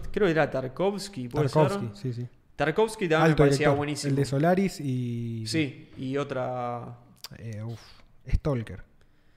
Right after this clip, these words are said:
Speaker 1: Sí, sí, tiene varias, está buenísimo Tarko-, lo ves y capaz que si lo ves de, tenés que mirarlo un poco bajo el, el aura snob, no queda otra. Porque
Speaker 2: Bueno,
Speaker 1: te vas a
Speaker 2: pero
Speaker 1: hinchar los huevos, sino capaz tiene un plano que está quieto tipo cinco minutos y no pasa nada, y bueno, ahí toda una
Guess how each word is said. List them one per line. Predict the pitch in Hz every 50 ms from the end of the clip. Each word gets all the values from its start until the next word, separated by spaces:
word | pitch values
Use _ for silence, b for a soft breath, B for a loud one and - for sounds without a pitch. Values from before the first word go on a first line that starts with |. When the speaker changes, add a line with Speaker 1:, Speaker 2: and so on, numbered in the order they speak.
| _ _ _
Speaker 1:
Sí, | - - 160 165 156
sí, | 160 165 147 139
tiene | 170 202 202 185
varias, | 170 156 143 131 120
está | 127 - 185
buenísimo | 185 180 170 - - 135 127 120 120 123 120
Tarko-, | 123 123 131 139 139 - - b b b b b b b -
lo | 131 135 156 175 196
ves | 214 214 220 226 226 214 214
y | 185 143
capaz | 156 156 151 185 190 185 -
que | 185 151
si | - - 143 139 143 139
lo | 143 151 160
ves | 180 185 175
de, | 165 151 143 - - - - - - - -
tenés | - 165 185 214 214 202
que | - - 165 156
mirarlo | 147 143 139 147 147 156 160 160 156 147
un | 143 139
poco | 156 160 156 160 143
bajo | 135 135 135 - 131 131
el, | 131
el | 135 139 123 131 135 139
aura | 143 147 147 147 139 131 123
snob, | - - 131 143 151 160 170 180 165 - -
no | 139 135 147 151 151
queda | - 156 151 147 139 147
otra. | 160 160 160 175 175 180 185 180 180 b b b b b b b b b b - - - - - - - - -
Porque | - 185 165 - 208
Speaker 2:
Bueno, | 220
Speaker 1:
te | 240
vas | 240 240
a |
Speaker 2:
pero | 240 -
Speaker 1:
hinchar | - 226 233 226
los | 220 208
huevos, | 214 214 214 202 185 170 156
sino | - 160 160 160 156
capaz | 160 170 180 214 202 202
tiene | 202 190
un | 185 175 156
plano | 190 196 196 196 190
que | 175 165
está | 151 - 165 160 156
quieto | - 170 175 170 165 165 143
tipo | 151 156 147 151 -
cinco | - - 165 170 180 175 170
minutos | 156 156 160 180 180 175 147 127
y | 143
no | 143 151 143
pasa | 160 160 - 165 156
nada, | 160 170 180 185 190 190 185 165
y | 151
bueno, | 147 147 151 151 147 147 147 143
ahí | 143 147
toda | 143 147 143 139
una | 135 131